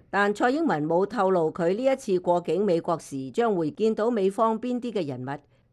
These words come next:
只係話按慣例，佢會見到所在地嘅美國國會議員、台僑領袖同智庫人員。蔡英文話，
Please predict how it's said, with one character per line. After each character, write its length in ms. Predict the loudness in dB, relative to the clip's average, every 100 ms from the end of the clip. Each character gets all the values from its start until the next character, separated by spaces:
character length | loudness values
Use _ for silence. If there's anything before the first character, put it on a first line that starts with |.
| _
只 120 | -4
係 200 | -2 2
話 120 | 4
按 320 | 4 4 0
慣 180 | 2 2
例， 320 | 2 0 -2
佢 260 | -4 -2 0
會 220 | 0 -2
見 480 | 0 0 2 0 -4
到 240 | -2 -2 0
所 200 | -2 -2
在 180 | -2 -2
地 240 | -2 -2
嘅 200 | 0 -2
美 180 | 0 -2
國 180 | -2 -2
國 220 | 0 0
會 180 | 0 -2
議 200 | -4 -4
員、 240 | -6 -8 -14 _ _ _
台 220 | -4 -2
僑 180 | -2 -2
領 240 | 0 0 0
袖 240 | 0 0
同 260 | -4 -8 -6
智 200 | -4 -4
庫 180 | -4
人 180 | -6 -8 -10
員。 180 | -12 -14 _ _ _ _
蔡 200 | -2 0
英 120 | 0
文 220 | -2 -6
話， 260 | -8 -8